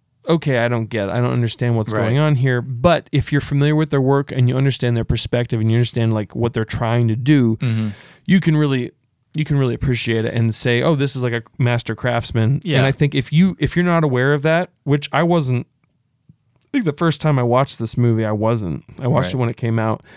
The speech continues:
Speaker 1: and I was like, I was like, "Oh, that's okay," but I liked his, some of his other movies better. And
Speaker 2: Yeah.
Speaker 1: oh, it's only upon rewatching a few times that I've really felt like, "Oh, okay, I, I see what he's doing here." And I think that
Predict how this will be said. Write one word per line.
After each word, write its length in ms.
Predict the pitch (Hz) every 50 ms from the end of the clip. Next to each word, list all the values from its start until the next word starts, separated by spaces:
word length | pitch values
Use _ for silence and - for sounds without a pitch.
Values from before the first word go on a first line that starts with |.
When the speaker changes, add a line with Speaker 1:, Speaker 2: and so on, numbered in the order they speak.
| - - - - - - - _ _ _ _ -
Speaker 1:
and 400 | 135 135 131 127 123 120 117 - -
I 120 | - 123
was 300 | 127 127 127 127 117 -
like, 200 | 131 117 120 113 - 131
I 40 |
was 100 | 139 156
like, 100 | 175 180 -
"Oh, 180 | 311 320 277
that's 160 | 277 294 - 294
okay," 360 | 262 202 - 170 147 139 143
but 400 | 135 117 135 131 123 123 - - _ _ _ _ _ _ _ _ _ _ _ _ _ _ _ _ _ _ _ _ _ _ - -
I 60 | 135
liked 180 | 143 147 143 139
his, 180 | 143 135 127 135 -
some 240 | - - 139 139 135
of 60 | 135
his 100 | 139 139
other 140 | 135 131 135
movies 280 | 135 131 123 127 123 110
better. 400 | 117 123 123 120 120 120 117 117
And 200 | - 127 123 135
Speaker 2:
Yeah. 60 | 143
Speaker 1:
oh, 80 | 147 156
it's 160 | 156 147 -
only 280 | 156 165 165 156 147 139
upon 300 | 127 - 139 135 135 127
rewatching 720 | 131 135 139 127 120 113 113 - - - 117 113 110 107
a 60 | 107
few 160 | - - 117
times 380 | 110 - 117 113 113 110 104 -
that 100 | 117 110
I've 220 | 104 101 104 107 110
really 260 | 113 117 117 113 107
felt 400 | - - - 101 98 98 98 - -
like, 400 | 117 110 95 90 95 - - _ _ _ _ _ - - - - - - _ _
"Oh, 260 | - 170 170 156 143
okay, 360 | 143 143 143 135 117 113 117 - -
I, 60 | 123 123
I 60 | 120
see 240 | 113 - - 156 151
what 140 | 139 131 123
he's 120 | 120 113 104
doing 280 | 127 131 135 131 120
here." 240 | 110 110 107 101 101
And 140 | 101 120 117
I 60 | 113
think 300 | 110 - 123 117 113 -
that 280 | - 107 98 92 -